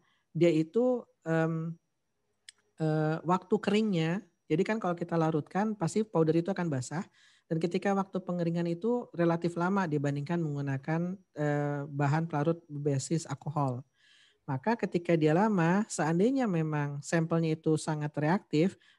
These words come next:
maka kemungkinan dia akan kembali teraglomerasi dalam proses pendingin, eh, pengeringan. Itu permasalahannya. Nah, itu, eh, makanya kenapa orang biasa menggunakan berbasis alkohol.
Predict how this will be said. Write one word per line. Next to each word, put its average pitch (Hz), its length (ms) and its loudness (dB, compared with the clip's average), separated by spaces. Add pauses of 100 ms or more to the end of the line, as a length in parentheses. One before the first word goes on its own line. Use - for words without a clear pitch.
maka 165 280 -2
kemungkinan 202 640 -2
dia 202 200 0
akan 190 160 -4
kembali 170 480 0
teraglomerasi 151 720 -2
dalam 139 120 -4
proses 139 280 -8
pendingin, 147 360 -6
eh, 139 280 -4
pengeringan. 143 640 -4
Itu 165 160 -6
permasalahannya. 143 800 -6 (600)
Nah, 127 160 -4 (180)
itu, 214 220 2 (340)
eh, 160 320 0
makanya 156 460 -4
kenapa 170 420 -2
orang 180 240 -2
biasa 165 320 -4
menggunakan 147 720 -4 (100)
berbasis 139 400 -4
alkohol. 131 560 -10